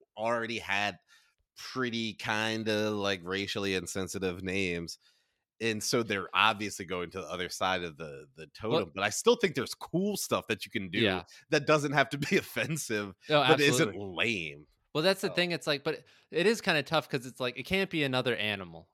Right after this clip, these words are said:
Speaker 2: 'cause, like, there's so, there's too many animals now.
Speaker 1: Why can't it be another animal?
Speaker 2: I mean, it could be
Speaker 1: You know how
Speaker 2: another
Speaker 1: many
Speaker 2: an-,
Speaker 1: fucking
Speaker 2: what
Speaker 1: animals
Speaker 2: animals
Speaker 1: there
Speaker 2: are gonna,
Speaker 1: are out
Speaker 2: yeah,
Speaker 1: there?
Speaker 2: but you kinda want it to be about your city too, like the Baltimore Ravens, you know, Edgar Allan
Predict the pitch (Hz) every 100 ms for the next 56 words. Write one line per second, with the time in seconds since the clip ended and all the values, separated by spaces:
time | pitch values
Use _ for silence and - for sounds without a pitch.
0 | - 120 123 110 120 101 143 131 120 110
1 | 147 131 110 98 92 90 87 80 92 98
2 | 101 - 160 131 107 98 95 87 80 67
3 | - 156 170 160 165 220 151 135 220 220
4 | 107 190 - 175 170 120 202 170 165 170
5 | 160 147 139 147 135 120 190 175 170 185
6 | 190 190 175 165 - 143 143 127 135 127
7 | 110 104 - 131 107 - 127 110 101 123
8 | 123 123 113 107 113 107 95 113 120 107
9 | 104 107 110 104 101